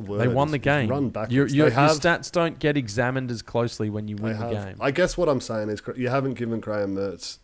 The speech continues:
Speaker 1: his chops for his running effort in this one. Three carries, nine yards. Not bad.
Speaker 2: <laughs> I apologise. I'll make sure I bring in his running game in the future. All right, uh,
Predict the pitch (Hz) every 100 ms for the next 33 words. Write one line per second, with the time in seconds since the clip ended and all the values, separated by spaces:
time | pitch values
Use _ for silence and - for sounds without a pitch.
0 | - 107 98 92 - - - _ - 110
1 | 95 - 107 95 92 95 104 107 107 -
2 | _ 107 - 117 - 110 117 - 143 160
3 | - 127 117 107 104 101 101 - - -
4 | _ 110 98 92 85 76 - - - 127
5 | 135 - - - - - - - - -
6 | - - - - - - - - - 135
7 | - - - - - - - 151 156 -
8 | - - - 107 120 107 110 98 92 95
9 | 90 104 101 101 101 104 - 95 95 90
10 | 104 101 98 101 98 107 104 101 95 98
11 | 98 98 107 98 98 92 - - - -
12 | 143 160 139 120 117 - 143 143 147